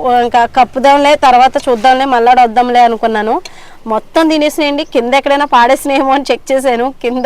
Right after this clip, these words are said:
కూడా పాడేయలేదు, చక్కగా తినేసినాయి. ఆ, ఇంకా వాటి కోట అయిపోయింది కదా, ఇంకా నెక్స్ట్ మనకే అని చెప్పేసి అనుకుని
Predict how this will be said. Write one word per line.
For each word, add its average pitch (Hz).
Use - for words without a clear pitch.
కూడా 233
పాడేయలేదు, 247
చక్కగా 233
తినేసినాయి. 262
ఆ, 220
ఇంకా 233
వాటి 214
కోట 220
అయిపోయింది 254
కదా, 247
ఇంకా 262
నెక్స్ట్ 220
మనకే 214
అని 233
చెప్పేసి 226
అనుకుని 226